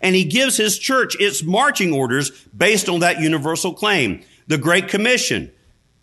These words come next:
in, uh, Matthew chapter twenty-eight, verse eighteen, "And Jesus came and said to them, 'All authority,'"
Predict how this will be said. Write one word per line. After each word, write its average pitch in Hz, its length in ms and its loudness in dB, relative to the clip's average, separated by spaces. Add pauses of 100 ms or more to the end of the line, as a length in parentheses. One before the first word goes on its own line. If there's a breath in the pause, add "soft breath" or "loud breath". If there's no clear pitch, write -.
in, 151 320 -2
uh, 123 220 2
Matthew 151 500 2
chapter 185 380 0
twenty-eight, 208 440 0
verse 165 220 -4
eighteen, 190 600 -2
"And 135 180 -2
Jesus 202 420 0
came 196 360 0
and 202 100 -2
said 208 280 -2
to 208 100 -2
them, 165 380 0 (440 loud breath)
'All 302 460 6
authority,'" 143 720 0